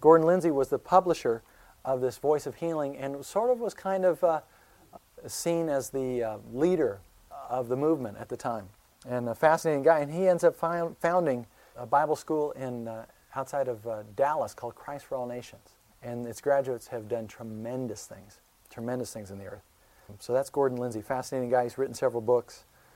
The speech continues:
Uh, you, you'll probably run across him. E W Kenyon, uh, wrote in the nineteen twenties and nineteen thirties. He's really the guy that, uh,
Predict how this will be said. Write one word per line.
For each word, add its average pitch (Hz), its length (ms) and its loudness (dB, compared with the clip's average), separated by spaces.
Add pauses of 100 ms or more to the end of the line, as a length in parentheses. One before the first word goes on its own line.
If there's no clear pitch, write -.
(260)
Uh, 113 40 -18 (160)
you, 127 240 -12
you'll 110 120 -12
probably 117 260 -4
run 113 120 -2
across 113 320 -6
him. 107 100 -12 (100)
E 151 100 0
W 170 280 6
Kenyon, 160 480 0 (800)
uh, 123 160 4
wrote 143 320 4
in 135 160 -4
the 127 60 0
nineteen 139 400 -4
twenties 160 340 -2
and 143 60 -4
nineteen 139 360 -4
thirties. 156 500 4 (440)
He's 170 300 -8
really 190 280 0
the 147 120 -4
guy 147 240 0
that, 127 300 -6
uh, 120 200 -4